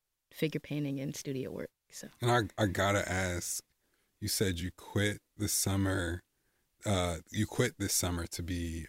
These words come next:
Speaker 2: a full-time artist. Did that have anything to do with all of the craziness we've been going through <laughs> in twenty twenty?
Speaker 1: Yes, act-, kind, a lot of it, yeah. I was, I just keep saying this year was kind of a perfect storm of things 'cause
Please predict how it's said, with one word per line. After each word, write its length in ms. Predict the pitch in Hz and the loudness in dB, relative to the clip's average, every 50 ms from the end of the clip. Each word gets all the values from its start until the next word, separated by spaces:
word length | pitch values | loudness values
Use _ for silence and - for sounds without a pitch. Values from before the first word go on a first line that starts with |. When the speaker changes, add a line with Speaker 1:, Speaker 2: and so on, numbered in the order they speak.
| - - | -10 -10
Speaker 2:
a 60 | 92 | -10
full-time 560 | 85 - - 90 90 82 - - 87 90 85 78 | -10 -6 -4 -4 -2 -2 -2 -2 -2 0 -2 -2
artist. 560 | 85 90 90 87 85 82 82 - - - - - _ _ _ _ _ _ _ _ _ - | -2 -2 -2 0 -2 -2 -2 -4 -6 -8 -8 -12 _ _ _ _ _ _ _ _ _ -4
Did 120 | 104 92 | -2 0
that 200 | 117 113 117 123 | 2 2 2 2
have 220 | - 98 110 92 - - - | 2 2 0 0 -2 -4 -2
anything 400 | 107 113 120 110 - 120 117 113 | -2 0 0 0 -2 -2 -2 -2
to 100 | - 107 | -2 -2
do 280 | 98 104 107 110 110 104 | 0 2 2 2 2 2
with 260 | 101 101 98 95 - - _ _ _ _ _ - | 2 0 0 -2 -4 -8 _ _ _ _ _ -6
all 200 | 92 95 101 107 | -2 -2 0 -2
of 100 | 107 101 | -2 -2
the 80 | 107 | -4
craziness 680 | - - - 104 107 120 110 95 92 85 78 78 - - | -6 -4 -2 0 0 0 0 0 0 -2 -2 -2 -4 -4
we've 160 | 82 82 82 82 | -4 -6 -4 -4
been 140 | 85 82 | -6 -6
going 280 | 82 90 87 85 87 87 | -4 -6 -4 -4 -4 -4
through 220 | - - 95 92 82 - - | -4 -2 -2 -2 -2 -2 -2
<laughs> 80 | - | 0
in 140 | - 110 95 | 0 0 2
twenty 300 | 95 - 107 95 90 90 | 2 2 2 2 0 0
twenty? 280 | 87 - 92 87 85 90 - - _ | -2 -2 -2 -2 -4 -6 -12 -12 _
Speaker 1:
Yes, 300 | 175 190 175 160 - - - - | 0 0 0 0 -2 -4 -2 0
act-, 420 | 170 175 - - - - - 170 247 | 0 0 0 -2 -4 -8 -6 -6 -2
kind, 280 | - 214 208 214 180 - - | 2 4 4 4 4 2 2
a 200 | 120 135 165 165 | 2 2 4 4
lot 220 | 165 180 180 175 | 4 4 4 4
of 120 | 170 151 143 | 2 2 2
it, 160 | 139 123 - | 0 0 0
yeah. 300 | - 156 151 143 139 123 - | 0 0 0 0 -2 0 0
I 40 | 156 | 0
was, 140 | 165 156 - _ - | 0 0 -2 _ -2
I 60 | 170 | -2
just 120 | 165 175 | -2 -2
keep 200 | - - 185 175 | -4 -4 -4 -4
saying 400 | - - - 175 170 165 160 156 - - _ _ _ _ | -2 -2 0 2 2 2 2 0 -2 -6 _ _ _ _
this 200 | - 165 156 - | -2 -2 0 0
year 140 | - 160 160 | 0 0 2
was 140 | 160 160 - | 0 0 -2
kind 220 | - - 160 156 | -2 0 0 0
of 100 | 156 156 | 2 0
a 160 | 151 151 151 - | 0 0 -2 -2
perfect 400 | - - - 165 - 156 - - | -2 0 0 0 0 -2 -4 -2
storm 260 | - 156 160 165 175 | 0 0 2 2 2
of 160 | 170 170 175 | 0 0 -2
things 480 | - - - 190 185 185 180 185 - - | -6 -4 0 0 2 2 2 0 -4 -4
'cause 300 | - 165 160 160 - - | -2 -2 -2 -2 -4 -8